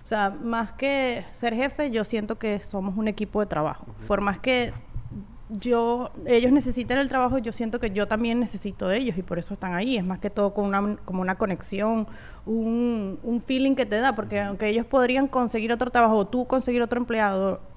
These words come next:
Speaker 1: no sé, como que
Speaker 2: Hay una
Speaker 1: es
Speaker 2: relación que hay que
Speaker 1: química,
Speaker 2: construir.
Speaker 1: sí, exacto, eh, hay una relación, exacto, y, y tú, ellos pueden conseguir otro trabajo, yo puedo conseguir otro empleado, pero trato de cuidarlos porque,
Speaker 2: Sí.
Speaker 1: ¿sabes? Ya tienes como que una conexión y ya, ¿sabes? La dinámica ya está.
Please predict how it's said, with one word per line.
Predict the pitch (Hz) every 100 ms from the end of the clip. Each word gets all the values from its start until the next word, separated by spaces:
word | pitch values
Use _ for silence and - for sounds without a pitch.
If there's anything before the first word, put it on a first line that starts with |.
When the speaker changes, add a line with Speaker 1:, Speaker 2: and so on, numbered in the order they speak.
| -
Speaker 1:
no | 302
sé, | 302 494 480
como | 294 262
que | 262
Speaker 2:
Hay | 254
una | 247
Speaker 1:
es | 277
Speaker 2:
relación | 247 233 349
que | 349
hay |
que | 285
Speaker 1:
química, | 254 247
Speaker 2:
construir. | 233 220 285
Speaker 1:
sí, | 311
exacto, | 233 247 262 226 220
eh, | - 220 220
hay | 226
una | 254 277
relación, | 262 247 214 226 220
exacto, | 208 196 - 165
y, | 170 175
y | 202 196 185 -
tú, | 226 190
ellos | 233 208 214
pueden | 262 254
conseguir | 269 247 247
otro | 254
trabajo, | 254 269 208
yo | 196
puedo | 185 202
conseguir | 220 214 214
otro | 220
empleado, | 220 208 277
pero | 202 170 - - - -
trato | 214 185 233
de |
cuidarlos | 220 240 208 190 269 -
porque, | 226 190 - 185 175 165 - - -
Speaker 2:
Sí. | - 120
Speaker 1:
¿sabes? | - 392 196 170
Ya | 190 185
tienes | 220 214 240
como | 240 226
que | 202
una | 208
conexión | 226 233 277 285
y |
ya, | 214 196 - - -
¿sabes? | - 294 208
La | 214
dinámica | 202 196 220 262
ya | 233
está. | 185 -